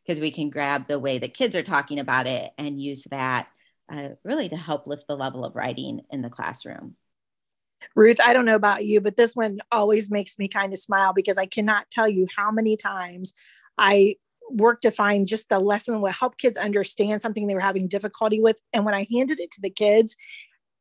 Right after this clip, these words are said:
Speaker 2: every single time they came up with words <laughs> I would have never thought of. It's so much better. So I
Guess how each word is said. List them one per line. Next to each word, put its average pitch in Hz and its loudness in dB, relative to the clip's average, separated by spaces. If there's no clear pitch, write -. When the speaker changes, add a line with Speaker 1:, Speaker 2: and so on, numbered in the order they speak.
Speaker 2:
every 294 4
single 285 2
time 285 -2
they 233 4
came 254 -2
up 247 0
with 240 -2
words 247 2
<laughs> 330 -6
I 254 -8
would 247 0
have 440 0
never 311 -2
thought 247 0
of. 196 -4
It's 285 -2
so 262 0
much 240 -6
better. 202 2
So 214 2
I 233 -2